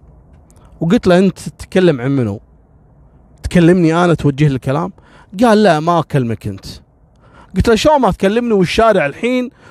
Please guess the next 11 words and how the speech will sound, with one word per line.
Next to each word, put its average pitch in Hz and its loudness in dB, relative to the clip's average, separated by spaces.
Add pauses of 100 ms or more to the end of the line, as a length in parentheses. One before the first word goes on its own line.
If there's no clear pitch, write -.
(100)
والطريق 202 2
هذا 226 2
كله 247 0
ما 220 2
في - -8
أحد 247 -4
غيري؟" 170 0 (1400)
قال: 254 4
"والله 254 4
عاد 190 0
كيفك، - -6